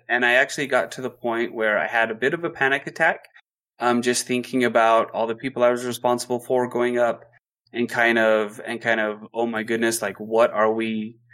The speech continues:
what are we doing?" Um,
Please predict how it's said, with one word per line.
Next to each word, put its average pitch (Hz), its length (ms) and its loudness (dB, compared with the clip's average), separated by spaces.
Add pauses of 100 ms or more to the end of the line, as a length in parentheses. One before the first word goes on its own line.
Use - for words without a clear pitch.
(220)
what 123 320 4
are 120 140 4
we 117 240 2
doing?" 123 580 2 (280)
Um, 104 440 -2